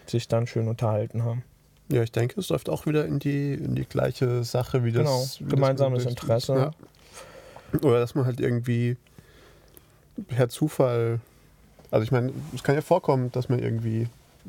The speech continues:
Speaker 2: jetzt in deinem Fall, in deiner, deiner, äh, ich wollte jetzt nicht sagen Geschichte, weil Geschichte ist ja keine.
Speaker 1: Ja.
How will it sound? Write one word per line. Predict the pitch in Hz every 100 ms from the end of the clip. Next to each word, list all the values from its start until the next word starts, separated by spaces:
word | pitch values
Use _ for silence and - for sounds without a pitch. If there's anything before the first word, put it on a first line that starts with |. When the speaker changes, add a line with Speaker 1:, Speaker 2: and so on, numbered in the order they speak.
| 95
Speaker 2:
jetzt | 113 113 - -
in | 127
deinem | 107 107
Fall, | 117 117 113
in |
deiner, | 107 107 110 117
deiner, | 120 110 110 - - - - - - - - - - - - - - _ -
äh, | 123 - 110 - - - - -
ich | -
wollte | 110 -
jetzt |
nicht | 120 -
sagen | 107 104
Geschichte, | - 123 - 127
weil | 113
Geschichte | 110 - 120
ist | 127
ja | 120
keine. | - 117 120 123 - - - _ - - - - -
Speaker 1:
Ja. | 143 135 127